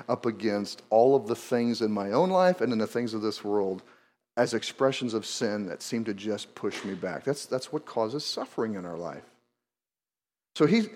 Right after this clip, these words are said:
y-, yeah, you are called to be rulers as Adam was once called, and through Christ you can attain that glory, and you've been actually given that glory. But we have reality to, to live with until Jesus returns,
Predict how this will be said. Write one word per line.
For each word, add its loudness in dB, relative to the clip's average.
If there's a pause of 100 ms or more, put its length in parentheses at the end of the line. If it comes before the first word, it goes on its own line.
(120)
y-, 2
yeah, 8
you 6
are 10
called 2
to -2
be 0
rulers 4
as -4
Adam 4
was -4
once -2
called, 2
and -2
through -4
Christ 0
you -4
can -4
attain -2
that 0
glory, 2
and 4
you've 2
been 0
actually -2
given -2
that -4
glory. -2 (4000)
But 6
we 2
have 4
reality 4
to, 2
to -6
live 0
with -4
until -6
Jesus -6
returns, -6